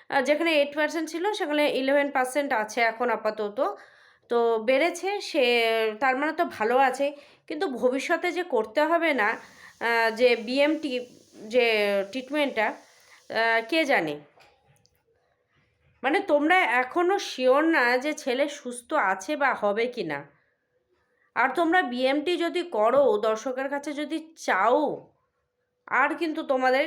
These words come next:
কেউ হেল্প করবে না। করলেও হয়তো ওই টেন পার্সেন্ট করবে। যে টেন পার্সেন্ট তুমি বলছো না যে নাইনটি পার্সেন্ট মানে ড্রিংক করে,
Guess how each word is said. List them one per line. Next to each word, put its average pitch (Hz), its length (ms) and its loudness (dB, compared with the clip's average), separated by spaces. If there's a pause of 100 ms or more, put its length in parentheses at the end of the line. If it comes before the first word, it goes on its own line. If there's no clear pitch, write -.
কেউ 247 200 0
হেল্প 240 460 -2
করবে 196 360 -4
না। 190 260 -2 (920)
করলেও 277 560 4 (280)
হয়তো 233 400 0
ওই 247 120 4 (100)
টেন 247 260 2
পার্সেন্ট 254 440 -2
করবে। 170 400 -4 (200)
যে 220 140 2
টেন 240 300 -2
পার্সেন্ট 254 440 -4
তুমি 269 180 -6
বলছো 240 380 -6
না 381 160 0 (680)
যে 247 180 4 (420)
নাইনটি 247 340 0
পার্সেন্ট 269 520 0 (880)
মানে 220 320 0 (920)
ড্রিংক 302 300 2
করে, 247 260 2